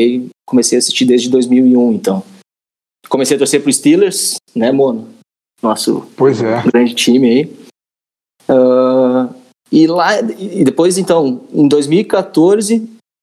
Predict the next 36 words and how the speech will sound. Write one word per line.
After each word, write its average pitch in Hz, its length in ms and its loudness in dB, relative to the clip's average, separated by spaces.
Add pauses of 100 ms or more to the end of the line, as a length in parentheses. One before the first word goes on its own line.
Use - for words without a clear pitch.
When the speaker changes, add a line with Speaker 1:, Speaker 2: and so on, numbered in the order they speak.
Speaker 1:
o 127 60 2
Juventude 139 540 0
tinha 143 180 0
um 135 40 2
time 135 340 2
de 110 80 -8
futebol 123 180 -2
americano 123 440 0
em 107 180 -4
Caxias 110 400 0
do 110 80 -2
Sul, 143 300 0 (840)
e 156 140 2
eu 147 100 4
tinha 160 180 0
um 156 140 2
amigo 151 300 2
que 156 120 -2
jogava 143 400 2
no 120 80 0
Juventude. 107 560 -2 (800)
E 131 200 4
nessa 131 280 0
época 143 240 0
eu 131 140 2
tinha 135 240 -2
o - 20 -8
torneio 131 260 2
Touchdown, 135 480 -2
que 135 80 -16
tava 139 160 0
precisando 139 460 0
formar 135 340 0
árbitros, 139 600 -2 (580)
ah, 120 240 2
locais, 139 640 0